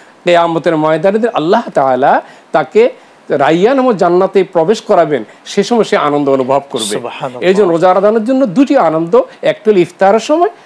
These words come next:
Speaker 1: আর একটি হলো পরকালের আল্লাহর সাথে সাক্ষাতের সময়। এখন কথা হলো, ইফতার আমাদের কেন করা হয়? এখন একটি মাসালা এখানে বলে দেওয়া দরকার, যে আপনি এমন স্থানে অবস্থান করছেন, সেখানে পানি নাই, কোনো খাদ্য উৎপন্ন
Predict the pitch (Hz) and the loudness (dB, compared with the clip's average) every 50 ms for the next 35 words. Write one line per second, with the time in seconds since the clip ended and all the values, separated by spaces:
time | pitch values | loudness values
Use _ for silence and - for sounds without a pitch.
0 | - - - - 156 156 151 - - 190 190 190 180 160 - 160 147 151 139 - | -20 -12 -6 -4 -4 -4 -4 -4 -4 -2 0 0 -2 0 0 0 0 0 0 0
1 | 175 165 165 202 269 427 - - - _ _ - - 151 156 170 196 - - 233 | 0 0 2 2 0 0 -2 -10 -20 _ _ -6 -6 -4 -2 -2 -4 -4 -6 -8
2 | 220 - 220 226 - _ _ _ - - - 156 - - - 147 - 139 131 120 | -4 -4 -6 -6 -8 _ _ _ -14 -6 -4 -4 -4 -4 -6 -6 -4 -4 -8 -8
3 | - - 107 101 95 90 - _ _ _ _ - - - - - 185 - 285 269 | -8 -14 -14 -14 -14 -16 -18 _ _ _ _ -20 -20 -12 -4 -4 -4 -2 -2 -4
4 | 220 - 175 - 180 147 127 147 143 147 175 - - 233 - - - - 247 254 | -2 -2 -2 0 0 -2 0 0 -2 -2 -2 0 -2 -2 -2 -2 -4 -2 0 0
5 | 254 277 - - 151 165 180 180 165 185 175 151 - - 196 196 214 208 - 175 | 0 -2 -4 -6 -4 -4 -2 -2 0 -2 -2 -2 -4 -2 0 0 0 0 0 -2
6 | 131 131 127 - - - _ _ _ _ _ - 185 165 - 233 233 - - - | -4 -4 -4 -8 -18 -20 _ _ _ _ _ -2 -2 -2 0 0 -2 -2 -2 -2
7 | 269 247 202 190 180 - - 269 233 220 208 202 185 180 160 - - 143 147 170 | -2 0 0 0 -2 -2 -2 0 0 0 0 0 -2 -2 -2 -4 -6 -4 -2 -2
8 | - 139 139 135 127 120 123 113 - - 156 135 110 - - - - - - - | 0 2 0 0 0 0 -4 -4 0 0 0 0 0 -4 -10 -20 -20 -20 -20 -20
9 | - - - - - 147 165 175 - - 180 180 196 233 226 202 190 196 233 269 | -20 -20 -20 -16 -6 -2 -2 -2 0 -2 -4 -2 -2 0 2 2 2 2 2 0
10 | 262 240 - - _ - - - - 208 208 214 196 185 160 147 170 170 - - | 0 -2 -6 -12 _ -14 -14 -8 -4 -2 -2 0 2 0 0 0 -2 -6 -4 -2
11 | 226 220 208 - 180 - - - 165 143 - - 165 180 165 156 - - 147 147 | -4 -2 -2 -2 -6 -6 -4 -4 -4 -4 -4 -4 -4 -2 -2 -4 -2 -2 -2 0
12 | 165 175 165 160 156 151 - 151 151 147 - - 185 175 160 156 170 160 160 - | 0 0 0 0 0 -2 -2 -4 -6 -6 -6 -4 -6 -6 -4 -4 -6 -6 -6 -4
13 | - 170 165 160 160 | -4 -2 -2 -2 -2